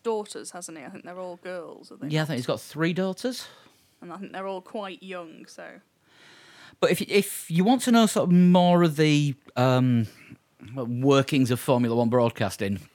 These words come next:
Speaker 2: can't recommend enough, um, the Motorsport Broadcasting blog. If you go to Twitter, you can follow them at F one Broadcasting. Um, gives you great insight into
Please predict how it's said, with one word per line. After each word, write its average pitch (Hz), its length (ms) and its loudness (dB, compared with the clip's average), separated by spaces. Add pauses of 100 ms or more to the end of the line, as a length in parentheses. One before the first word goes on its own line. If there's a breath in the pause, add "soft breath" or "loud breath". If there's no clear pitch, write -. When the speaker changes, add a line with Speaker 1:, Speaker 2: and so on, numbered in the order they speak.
(600 loud breath)
Speaker 2:
can't 165 260 0
recommend 127 680 2 (160)
enough, 120 580 2
um, 113 720 2 (100)
the 113 220 0
Motorsport 113 480 0
Broadcasting 110 540 -2
blog. 85 240 -10
If - 500 -20
you - 40 -20
go 160 120 4
to 127 120 -10
Twitter, 123 280 0
you 104 80 -2
can 87 60 -8
follow 110 240 0
them 110 240 2
at 113 200 -2
F 113 160 0
one 104 160 0
Broadcasting. 101 680 -2 (200)
Um, 107 360 0
gives 220 220 -2
you 311 60 -6
great 269 200 4
insight 196 380 2
into 120 340 0